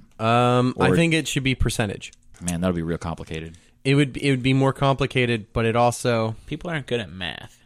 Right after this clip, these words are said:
Speaker 2: How about five minus your endurance?
Speaker 1: Better, yes.
Speaker 2: So
Speaker 3: I like that.
Speaker 2: if you have zero endurance, you just lose five max H P.
Speaker 1: Yeah.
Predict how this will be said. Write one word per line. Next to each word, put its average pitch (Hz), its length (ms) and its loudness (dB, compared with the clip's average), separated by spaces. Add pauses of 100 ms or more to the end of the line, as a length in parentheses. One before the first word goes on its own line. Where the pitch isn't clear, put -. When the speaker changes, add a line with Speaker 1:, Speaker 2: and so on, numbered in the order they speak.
(140)
Speaker 2:
How - 100 0
about 117 360 2 (340)
five 87 1080 0 (260)
minus 95 360 0
your 85 80 -2
endurance? 80 580 -8 (380)
Speaker 1:
Better, 101 340 -2 (220)
yes. - 400 -6 (220)
Speaker 2:
So 92 320 2 (160)
Speaker 3:
I 127 80 -2
like 107 200 -4
that. 101 100 -4
Speaker 2:
if 107 60 -2
you 123 60 4
have 107 80 0
zero 123 200 6
endurance, 107 440 0
you 98 100 -6
just 95 180 -2
lose 95 160 2
five 78 240 0
max 73 220 -4
H - 180 -10
P. - 180 -10
Speaker 1:
Yeah. 110 160 -4